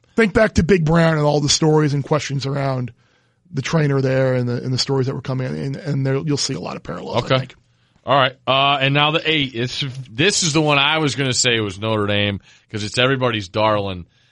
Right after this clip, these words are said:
Speaker 2: and that's Tacitus.
Speaker 1: It's, that's a good one, too, 'cause the Wood Memorial typically is a very good,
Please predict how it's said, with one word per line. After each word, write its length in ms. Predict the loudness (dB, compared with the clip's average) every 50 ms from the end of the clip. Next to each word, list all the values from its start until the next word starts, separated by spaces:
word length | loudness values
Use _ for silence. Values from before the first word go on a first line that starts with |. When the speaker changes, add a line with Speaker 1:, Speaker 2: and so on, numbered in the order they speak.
| _ -10
Speaker 2:
and 80 | -4 -2
that's 220 | -2 -2 -2 -4
Tacitus. 540 | -4 -2 0 0 0 -2 -6 -10 -8 -6 -2
Speaker 1:
It's, 60 | 0
that's 300 | 0 2 2 2 4 2
a 40 | 2
good 140 | 4 4 4
one, 100 | 4 4
too, 140 | 4 4 2
'cause 80 | 2
the 80 | 0 0
Wood 240 | 2 4 4 4 4
Memorial 580 | 6 6 6 6 6 6 6 6 6 4 2
typically 800 | 0 -4 -4 -4 -4 -2 -2 -4 0 2 4 4 4 2 0 -2 -6 -14 -20 -20 -14 -10
is 140 | -8 -8
a 60 | -6 -6
very 500 | -6 -4 -2 0 2 2 2 2 2 0 -2 -6 -8 -10 -8
good, 580 | 0 4 6 6 8 8 6 4 2 0 -4